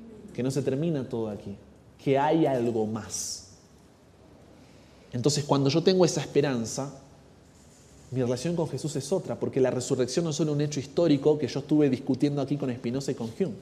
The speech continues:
sino que me da esperanza. Y esa esperanza, ¿qué es lo que me permite? El mismo capítulo de Tesalonicenses dice, "Para que no os entristezcáis, les voy a explicar qué es lo que pasa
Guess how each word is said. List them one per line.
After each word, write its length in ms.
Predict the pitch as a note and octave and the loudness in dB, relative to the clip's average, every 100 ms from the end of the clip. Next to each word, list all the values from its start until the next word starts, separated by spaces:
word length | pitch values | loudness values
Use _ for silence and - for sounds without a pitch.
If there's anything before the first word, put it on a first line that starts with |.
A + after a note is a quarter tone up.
| - - - - - - - - - - - | -18 -20 -20 -20 -20 -18 -18 -20 -20 -20 -14
sino 220 | - C3+ | -4 -2
que 80 | C#3+ | 2
me 140 | C3 | 4
da 80 | C3+ | 4
esperanza. 760 | D#3+ - D3 E3+ G#2+ - - - - - - - | 4 0 2 2 0 -4 -8 -20 -20 -20 -10 2
Y 100 | C3+ | 2
esa 180 | C#3 | 4
esperanza, 840 | C#3+ - D3 F3+ F#3+ C3+ - D3 D3 | -2 2 4 6 4 0 -2 -6 -2
¿qué 100 | D#3 | 0
es 60 | D3+ | 2
lo 80 | |
que 100 | D3+ | 0
me 120 | C3+ B2+ | 0 0
permite? 420 | B2 A#2 G2+ - - - - | -2 -2 -6 -10 -18 -20 -8
El 140 | - A2+ | -2 0
mismo 320 | D#3+ E3+ D#3 | 2 4 6
capítulo 480 | C3 D#3+ F3+ C3+ A#2 | 6 6 6 8 10
de 100 | A2+ | 8
Tesalonicenses 720 | A2+ A#2+ A2+ A#2 F3 E3 C#3 | 6 2 4 2 2 2 2
dice, 340 | B2 D3+ D#3+ D#3+ - - - | 0 0 0 -2 -10 -18 -2
"Para 180 | B2+ C3+ | 0 2
que 100 | D3 | 0
no 160 | E3+ | 0
os 140 | G3+ F#3 | 0 0
entristezcáis, 840 | C#3 C3+ - A#2 - E3 G3+ - - - | -2 -2 -4 -4 0 0 0 -4 -10 -2
les 140 | C3 | 2
voy 140 | C#3 | 6
a 40 | D#3+ | 4
explicar 760 | - C3+ B2+ D3+ E3+ - - - | 4 2 4 2 2 -6 -8 4
qué 140 | D#3+ | 6
es 60 | E3 | 6
lo 140 | D#3 | 6
que 120 | C#3 | 4
pasa 400 | - A#2 - C#3 | 2 -2 0 -4